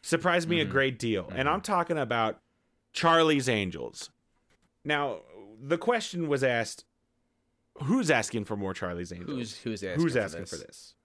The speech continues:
Speaker 2: At this
Speaker 1: Was it
Speaker 2: point,
Speaker 1: you?
Speaker 2: the only people that remember, it was me. I asked
Speaker 1: Okay,
Speaker 2: that.
Speaker 1: so it was you. You could have just said
Speaker 2: It
Speaker 1: that
Speaker 2: was me.
Speaker 1: instead of leading me on.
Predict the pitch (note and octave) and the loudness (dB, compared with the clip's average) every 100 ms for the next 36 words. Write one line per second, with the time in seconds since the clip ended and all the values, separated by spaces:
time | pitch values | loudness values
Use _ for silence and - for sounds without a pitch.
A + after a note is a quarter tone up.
0 | _ _ _ _ - D#3 - D3 G#3 - | _ _ _ _ -2 0 2 2 0 0
1 | C3 D3+ D3 C#3+ C#3+ F3+ C#4+ E3 E3+ D3+ | 4 4 4 4 4 4 4 0 -2 0
2 | D3 B2 B2+ A#2 C3 D#3+ F3 E3 _ - | 0 0 -2 -2 -2 0 0 -2 _ -6
3 | F3+ F3+ D3+ E3 B2 B2 A#2+ A3+ - A2+ | -2 -2 0 2 4 4 4 4 4 2
4 | E3+ F3 D#3 G#2 - - _ C3+ C#3+ D#3+ | 4 4 4 0 -10 -16 _ -2 0 0
5 | C3 - B2 G2+ A2+ G2 - F#2+ F2+ G2+ | -2 -2 -2 0 0 -2 -8 -10 -6 -6
6 | F#2 F2+ F2+ F2+ D3+ | -4 -6 -8 -10 -14